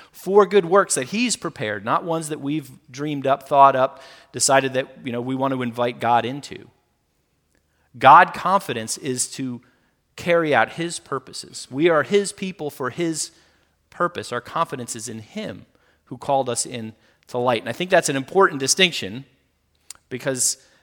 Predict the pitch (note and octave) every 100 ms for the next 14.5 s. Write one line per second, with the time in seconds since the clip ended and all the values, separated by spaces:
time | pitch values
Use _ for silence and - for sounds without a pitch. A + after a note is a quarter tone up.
0 | - B2 A#2+ A#2+ B2+ - F#3+ G3 C#3+ C3
1 | D3 C#3 - A#2+ A#2+ A2+ - _ _ -
2 | G3+ A#3 A3 D3 A#2 G#2 B2 - - C3
3 | A#2+ A2+ A2+ _ _ - F3 E3+ B2 A2+
4 | D2 - _ _ _ _ _ _ _ _
5 | A#2 D3 F#3 F#3+ E3+ D3 C3 A2 - C#3+
6 | C3 - _ _ - - B2+ A#2 A#2 C3+
7 | A#2+ - B2+ G#2 F2 - - - _ _
8 | _ _ _ _ _ _ - B2 C3 C3
9 | B2 A#2 C3+ C3+ C3+ C3 B2 A#2+ A2+ A2+
10 | G#2+ G#2 B2 _ _ - - - _ -
11 | A#2 A2 G#2 A2 - _ _ _ G#3+ -
12 | - F3 B2 C3 C3 D3+ F3 C#3+ D3 C#3
13 | A#2+ A2+ G2 - G#2 F2+ - - - -
14 | C#3+ C#3+ C3+ B2+